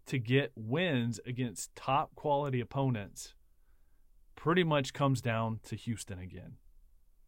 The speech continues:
A Houston team that looks formidable, that's in the top fifteen.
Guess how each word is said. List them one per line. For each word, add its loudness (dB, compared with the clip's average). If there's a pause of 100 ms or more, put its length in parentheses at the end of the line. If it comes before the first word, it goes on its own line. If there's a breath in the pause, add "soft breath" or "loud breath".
(340)
A 0
Houston -2
team 2
that -2
looks -2
formidable, 0
that's -4
in 0
the 0
top 0
fifteen. 0